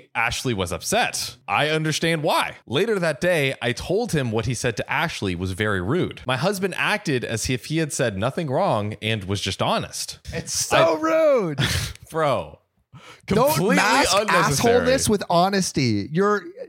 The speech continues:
Speaker 2: just
Speaker 1: Bro.
Speaker 2: because you're being honest doesn't mean you're not an asshole.
Speaker 1: Dude, come on now.
Speaker 2: P S A.
Speaker 1: P S A for the a-holes.
Speaker 2: Mm-hmm. P S A hole.
Speaker 1: Yeah, there we go. Not a bad show name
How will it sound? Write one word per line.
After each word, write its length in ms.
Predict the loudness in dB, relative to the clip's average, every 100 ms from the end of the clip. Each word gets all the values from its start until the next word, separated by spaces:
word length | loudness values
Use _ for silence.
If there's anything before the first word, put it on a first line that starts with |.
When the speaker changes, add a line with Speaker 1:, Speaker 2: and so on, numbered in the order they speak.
| -6
Speaker 2:
just 240 | 2 2 2
Speaker 1:
Bro. 100 | 0
Speaker 2:
because 320 | 2 0 2
you're 100 | -2
being 300 | 0 0 0 -6 -4
honest 720 | 0 2 2 0 0 -4 -8 -12 _ _
doesn't 340 | 0 2 2 0
mean 220 | 0 2
you're 120 | 2
not 240 | 2 2 2
an 100 | 2
asshole. 580 | 2 0 2 0 -2 -10 -16 -16 -18 _ -4
Speaker 1:
Dude, 380 | 0 0 -2 -8 _ _ _ _ _ -6
come 160 | -4
on 240 | -2 -4 -4
now. 280 | -6 -8 -12 -18 -8
Speaker 2:
P 220 | 0 0
S 180 | 2 0
A. 300 | 0 -2 -6 _ -8
Speaker 1:
P 180 | -2 0
S 160 | 0 0
A 200 | 0 -2
for 220 | 0 -2
the 160 | -2 -2
a-holes. 840 | 0 0 -2 -4 -4 -2 -2 -2 -6 -8
Speaker 2:
Mm-hmm. 500 | -4 -4 -4 -4 -6 -8 -16 -16
P 160 | -2 0
S 140 | 2
A 120 | 2 2
hole. 260 | 0 -4 _ _ _ _ _ _
Speaker 1:
Yeah, 160 | -2 0
there 120 | 0
we 100 | 0
go. 280 | 0 -2 -4 -12 -20 _ _ _ -6
Not 140 | -2
a 40 | 0
bad 340 | 0 0 -4 -16 _ _ _ -8
show 220 | 0 0
name 300 | 2 -2 -4